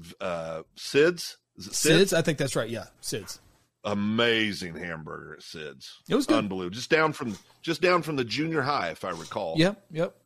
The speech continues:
Speaker 1: In El Reno.
Speaker 2: Yep.
Speaker 1: So, all right, brother. We'll,
Speaker 2: All
Speaker 1: we'll
Speaker 2: right.
Speaker 1: see everybody Saturday at the parade.
Speaker 2: Yep. Saturday, parade starts at what time, Phil?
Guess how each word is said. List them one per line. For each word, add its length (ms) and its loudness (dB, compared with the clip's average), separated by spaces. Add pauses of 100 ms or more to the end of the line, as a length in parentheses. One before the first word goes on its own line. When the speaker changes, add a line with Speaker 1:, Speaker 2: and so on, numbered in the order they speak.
(240)
Speaker 1:
In 140 -8
El 140 -2
Reno. 340 -10 (100)
Speaker 2:
Yep. 120 -8
Speaker 1:
So, 280 -6 (680)
all 60 4
right, 160 4
brother. 340 4 (140)
We'll, 200 2
Speaker 2:
All 60 4
Speaker 1:
we'll 80 8
Speaker 2:
right. 180 8
Speaker 1:
see 100 4
everybody 360 2
Saturday 400 4
at 80 0
the 80 -10
parade. 340 -2 (580)
Speaker 2:
Yep. 240 2 (220)
Saturday, 640 6 (260)
parade 240 8
starts 320 6
at 180 6
what 140 4
time, 220 4
Phil? 280 10